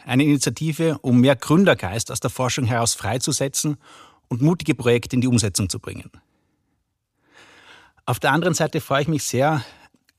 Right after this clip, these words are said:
mit Helmut Schönenberger, C E O und Gründer von Unternehmertum, äh, heute diskutieren zu können.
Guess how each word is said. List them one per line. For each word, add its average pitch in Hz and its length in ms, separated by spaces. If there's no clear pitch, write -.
mit 135 200
Helmut 151 280
Schönenberger, 107 600
C - 160
E 139 60
O 160 80
und 160 120
Gründer 160 240
von 156 140
Unternehmertum, 143 840
äh, 120 180
heute 135 200
diskutieren 135 420
zu - 100
können. 90 300